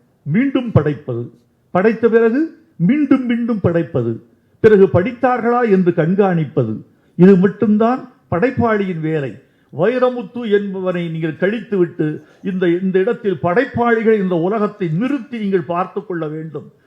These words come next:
என்று நான் நினைக்கிறேன். இந்த என் உயரம் படைப்பாளியின் உயரம், இந்த என் அகலம் படைப்பாளிகளின் அகலம்.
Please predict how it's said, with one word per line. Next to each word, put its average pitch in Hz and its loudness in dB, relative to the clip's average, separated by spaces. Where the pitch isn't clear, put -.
என்று 185 4
நான் 175 0
நினைக்கிறேன். 147 -4
இந்த 170 0
என் 156 -2
உயரம் 220 0
படைப்பாளியின் 196 2
உயரம், 156 0
இந்த 175 2
என் 170 -2
அகலம் 220 4
படைப்பாளிகளின் 208 2
அகலம். 170 0